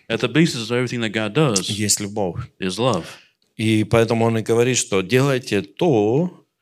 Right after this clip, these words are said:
Speaker 1: And that is, that is why he says,
Speaker 2: что будет
Speaker 1: "Do
Speaker 2: вы-,
Speaker 1: what?"
Speaker 2: выражать вашу любовь ко мне и к другим.
Speaker 1: That's why he says to do wha-, the things that will show your love to me and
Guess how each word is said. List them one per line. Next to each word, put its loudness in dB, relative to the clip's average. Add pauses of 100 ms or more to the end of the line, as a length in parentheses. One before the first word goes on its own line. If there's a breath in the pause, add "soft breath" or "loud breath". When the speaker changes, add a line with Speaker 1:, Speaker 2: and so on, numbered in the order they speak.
(180)
Speaker 1:
And -6
that -2
is, -6 (280)
that -2
is -6
why -2
he -4
says, -4
Speaker 2:
что 2
будет 0
Speaker 1:
"Do -2
Speaker 2:
вы-, 6
Speaker 1:
what?" -2
Speaker 2:
выражать 2
вашу 0
любовь -2
ко -4
мне -4
и -6
к -10
другим. -2
Speaker 1:
That's -4
why 0
he -2
says -2
to -10
do -6
wha-, -6 (160)
the -8
things -2
that -2
will -6
show -6
your -6
love -6
to -12
me -4
and -8